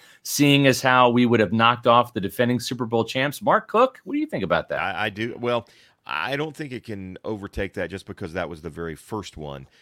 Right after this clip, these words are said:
Speaker 1: Yeah.
Speaker 2: But, but really, I think it might be, the, I think they're gonna be bigger underdogs in this game, certainly, because we remember that John Gruden had came over from the Raiders.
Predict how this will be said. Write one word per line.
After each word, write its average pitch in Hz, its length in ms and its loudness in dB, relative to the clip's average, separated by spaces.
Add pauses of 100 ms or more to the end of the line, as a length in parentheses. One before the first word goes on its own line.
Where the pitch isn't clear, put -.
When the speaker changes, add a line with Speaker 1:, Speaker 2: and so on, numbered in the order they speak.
(100)
Speaker 1:
Yeah. 85 180 -2
Speaker 2:
But, 110 320 -2
but 98 300 -8
really, 147 340 -8
I 110 120 -6
think 127 200 -12
it 113 120 -8
might 95 320 -12
be, 92 480 -10 (140)
the, 82 320 -10
I 98 100 -10
think 151 180 -12
they're 123 100 -10
gonna 110 140 -8
be 98 80 -12
bigger 87 300 -8
underdogs 95 500 -8
in 78 60 -18
this 76 160 -16
game, 73 200 -14
certainly, 82 320 -14
because 110 320 -12
we 107 120 -12
remember 101 400 -10
that 82 100 -14
John 85 280 -10
Gruden 85 340 -12
had 82 160 -16
came 85 180 -12
over 80 180 -12
from 107 200 -16
the 98 80 -10
Raiders. 73 440 -14